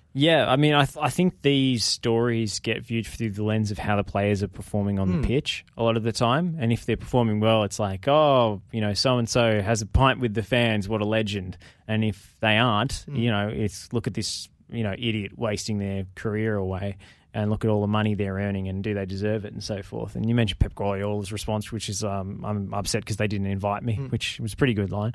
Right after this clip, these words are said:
Speaker 2: Yeah.
Speaker 1: But then he sort of gave the game away afterwards. He said, "I'm so upset they didn't invite me. I hope next time they can do the dinner properly at eight o'clock, uh, sober, and invite me." So he actually is pissed off about it. I think the, the next line gave, gave the game away there. Uh, but in terms of, uh,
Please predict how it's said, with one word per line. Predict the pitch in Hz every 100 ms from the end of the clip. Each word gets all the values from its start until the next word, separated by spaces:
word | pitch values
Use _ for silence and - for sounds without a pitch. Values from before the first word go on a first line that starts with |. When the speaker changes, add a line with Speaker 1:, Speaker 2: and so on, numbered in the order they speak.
| -
Speaker 2:
Yeah. | 190 - -
Speaker 1:
But | 127
then | 175 175
he | 165 151
sort | 160
of | 143
gave | 127 117
the | 107
game | 113 110
away | 104 98
afterwards. | 95 95 104 95 92
He | 98
said, | 107 104
"I'm |
so | 104 151
upset | 143 170
they | 156 139
didn't | 131 135 123
invite | 110 117
me. | 117
I | 113
hope | 160
next | 170 -
time | 160 143 139 - - -
they | 127 120
can | 127
do | 135
the | 123
dinner | 113 117
properly | 107 120 110 110 104
at | 101
eight | 104 101
o'clock, | - 107 92 - - -
uh, | 104 98
sober, | 95 - 107 98 92
and | 92
invite | 95 98 -
me." | 101 95
So | 90 - 110
he | 139 151
actually | 160 - 131
is | 117
pissed | - 101 98
off | 98
about | 98 95 95
it. |
I | 104
think | 110 101 -
the, | 110 127
the | 131
next | 135 143 -
line | 135 123 120
gave, | 117 113 110 -
gave | 123 110
the | 107
game | 113 107 107
away | 101 101
there. | 95 101 123 - - - - -
Uh, | 131 147
but | 151
in | 185
terms | 214 247 202
of, | 185 110 - - -
uh, | 110 104 101